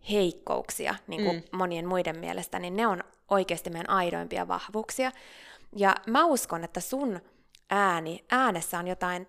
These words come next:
Speaker 1: tosi erityistä värähtelyä, joka tekee maailmasta paremman paikan. Ja kun sä kävelit tosta sisään ja aloit puhumaan, niin se värähteli täyteen tää koko tila. Ja siitä asti niinku musta on ollut niinku niin ihana vaan niinku kuunnella sun ääntä.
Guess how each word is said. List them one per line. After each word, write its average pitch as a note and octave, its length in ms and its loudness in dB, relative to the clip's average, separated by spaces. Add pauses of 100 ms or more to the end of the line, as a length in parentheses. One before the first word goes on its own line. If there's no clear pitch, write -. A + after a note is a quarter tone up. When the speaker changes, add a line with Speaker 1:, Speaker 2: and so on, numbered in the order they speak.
Speaker 1:
tosi A#3 320 0
erityistä F3 540 -6
värähtelyä, F3+ 540 -2
joka F3+ 180 -4
tekee F3+ 280 -4
maailmasta F3+ 400 -6
paremman F3+ 320 -2
paikan. F#3+ 400 -2 (300)
Ja G#3+ 120 2 (100)
kun A3 80 0
sä A#3 100 4
kävelit B3+ 380 4
tosta F#3+ 200 -2
sisään G3+ 340 0
ja F3+ 140 -2
aloit F3+ 240 -2
puhumaan, F3+ 440 -4
niin F3+ 100 -6
se - 200 -2 (100)
värähteli F#3 460 4
täyteen F3+ 460 2
tää F3+ 180 -2
koko F3+ 240 -4
tila. F3+ 340 0 (340)
Ja F3 240 4
siitä F#3 320 0
asti F#3+ 220 0
niinku E3+ 240 -6
musta F3+ 260 -4
on F3 60 -4
ollut F3 220 -4
niinku F3 240 -6
niin F#3+ 300 -2
ihana E3 300 -6
vaan E3 200 -6
niinku E3+ 260 -8 (420)
kuunnella G#3 340 2
sun - 240 -8
ääntä. G2+ 300 -6